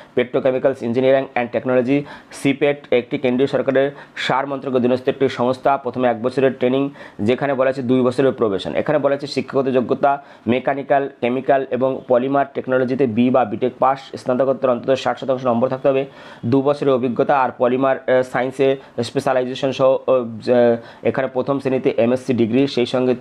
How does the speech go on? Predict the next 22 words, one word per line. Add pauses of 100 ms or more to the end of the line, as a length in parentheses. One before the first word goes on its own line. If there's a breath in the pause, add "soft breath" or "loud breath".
তিন
বছরের (240 loud breath)
অভিজ্ঞতা
থাকবে।
মূল
মাইনে
হচ্ছে
চুয়াল্লিশ
হাজার
নশো
টাকা।
এখানে
trainee
technical
assistant
শিক্ষাগত
যোগ্যতা
mechanical, (340 loud breath)
plastic
and
mold (120)
technology,